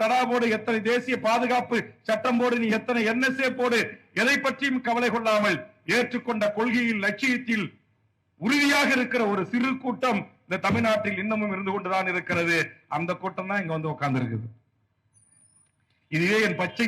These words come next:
தமிழன், தமிழ் என்று பெயர் இல்லாமல்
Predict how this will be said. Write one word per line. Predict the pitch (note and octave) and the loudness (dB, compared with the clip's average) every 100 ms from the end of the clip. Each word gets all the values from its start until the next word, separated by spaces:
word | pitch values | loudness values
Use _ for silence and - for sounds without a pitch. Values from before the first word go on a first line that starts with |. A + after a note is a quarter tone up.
| - | 0
தமிழன், | G#3 G3+ F#3+ F3+ | 0 2 0 0
தமிழ் | F#3 G#3+ A#3+ A#3 A3+ - _ _ _ F3 | 0 2 2 2 -2 -8 _ _ _ -4
என்று | G3+ G#3 G#3+ | -2 -2 0
பெயர் | F#3 G#3 G3+ | 0 2 2
இல்லாமல் | G3 F#3+ G3+ | 2 2 0